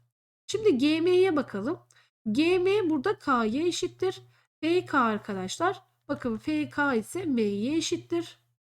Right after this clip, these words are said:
G M ise G M de K'ya eşittir. Bu da istediğimiz bir durum değil.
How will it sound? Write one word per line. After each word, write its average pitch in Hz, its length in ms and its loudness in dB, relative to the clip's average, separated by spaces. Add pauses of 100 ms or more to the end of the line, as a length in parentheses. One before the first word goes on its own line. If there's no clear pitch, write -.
(1040)
G 320 300 2
M 370 240 4
ise 311 540 -2 (380)
G 277 240 2
M 208 300 -2
de 381 260 -2
K'ya 233 460 -2
eşittir. 339 600 -6 (360)
Bu 339 100 2
da 262 60 0
istediğimiz 226 800 -4
bir 190 140 -4
durum 196 300 -6
değil. 392 280 -2